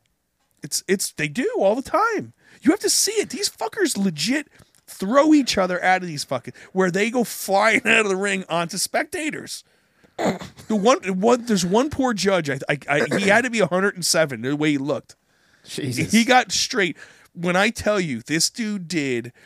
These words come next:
Speaker 1: you know when you do the, the belly flops in the pool?
Speaker 2: Oh, I, I do back flops. But
Speaker 1: This guy got thrown out of this thing. And when I tell you, he, like, frog smashed this fucking guy. This poor <laughs> bastard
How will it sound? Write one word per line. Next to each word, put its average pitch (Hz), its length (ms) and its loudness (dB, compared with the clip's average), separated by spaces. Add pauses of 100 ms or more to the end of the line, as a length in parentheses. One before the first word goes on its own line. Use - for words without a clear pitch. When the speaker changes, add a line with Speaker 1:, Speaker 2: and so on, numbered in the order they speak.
(320)
Speaker 1:
you 170 160 -2
know 226 80 2
when 262 160 -2
you 240 100 -2
do 196 300 -2
the, 139 360 0
the 135 100 -8
belly 147 280 0
flops 156 580 -4 (220)
in 151 100 -4
the 139 60 -6
pool? 143 420 -8 (560)
Speaker 2:
Oh, 202 280 0
I, 131 180 -4
I 160 100 6
do 156 140 4
back 92 280 -2
flops. - 340 -18
But 143 140 -16
Speaker 1:
This 180 200 0
guy 196 240 0
got 180 240 0
thrown 143 440 -2
out 104 180 -6
of 87 40 -20
this 87 220 -8
thing. 92 320 -10 (220)
And 127 160 -4
when 127 100 -4
I 151 140 -2
tell 196 340 -2
you, 110 220 -8
he, 143 240 -10
like, 127 240 -4
frog 147 500 -2
smashed 117 520 -6
this 110 180 -8
fucking 113 360 -6
guy. 95 380 -10 (400)
This 139 200 -6
poor 175 240 -2
<laughs> - 20 -10
bastard 160 580 -4